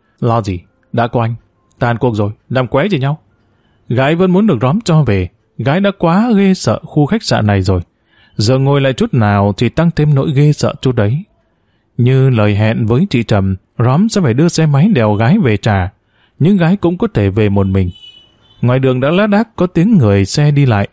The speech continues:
Giờ này chắc đã có chuyến xe buýt đầu tiên. Gái chỉ mong Róm mở cổng. "Anh mở cổng cho em, em ra ô tô buýt về một mình cũng được."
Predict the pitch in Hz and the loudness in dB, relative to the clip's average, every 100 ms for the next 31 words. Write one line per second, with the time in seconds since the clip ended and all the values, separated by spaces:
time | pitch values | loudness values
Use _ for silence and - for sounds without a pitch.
0 | _ - 110 120 113 113 113 - 214 175 | _ -6 -2 0 2 2 0 0 0 -2
1 | - 165 160 151 220 208 160 160 220 - | -2 -2 0 2 2 0 0 2 0 -2
2 | 98 92 127 123 117 _ _ _ - 139 | -2 -2 0 0 -2 _ _ _ -6 -2
3 | 143 220 113 117 175 156 196 214 107 98 | 0 0 0 2 2 2 2 2 2 0
4 | 110 92 87 _ _ _ _ _ _ _ | -2 -2 -6 _ _ _ _ _ _ _
5 | _ - 135 107 95 98 92 131 139 135 | _ -2 0 0 0 -4 -2 -2 0 -2
6 | _ - 135 120 127 - 139 202 - 110 | _ -4 -2 0 -2 -2 -2 -2 -2 -2
7 | 110 104 107 101 170 123 101 | -2 -2 -2 -2 0 0 -2